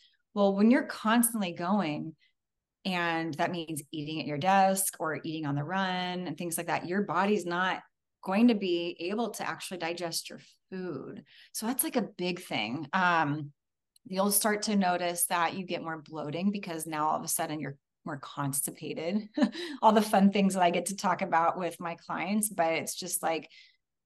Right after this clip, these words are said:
that's not good. We gotta be going couple, two, three times a day. Um, and for me, back in my twenties, it was, like,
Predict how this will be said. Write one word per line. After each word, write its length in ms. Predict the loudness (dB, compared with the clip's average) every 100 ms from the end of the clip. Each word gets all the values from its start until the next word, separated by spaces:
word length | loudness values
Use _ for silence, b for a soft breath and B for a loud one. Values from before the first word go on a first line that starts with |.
| _ _ _ 0
that's 260 | 2 6
not 340 | 6 6 4 -2
good. 280 | 0 2 2
We 100 | 0
gotta 260 | 0 0
be 100 | -2 -2
going 500 | 0 0 -2 -4 -8 _ _ -10
couple, 260 | -8 -8 -10 _ -4
two, 160 | -2
three 160 | 0 -2
times 340 | 0 0 0 -4
a 80 | -8
day. 640 | -6 -2 -2 -2 -4 -8 B B B 0
Um, 600 | 2 4 4 2 0 -2
and 120 | -4 -2
for 100 | 0
me, 300 | 4 6 6
back 280 | 4 2
in 60 | -2
my 120 | -6
twenties, 440 | -6 -6 -6 -6 -8
it 80 |
was, 140 | -8 -4
like, 340 | -4 -6 -8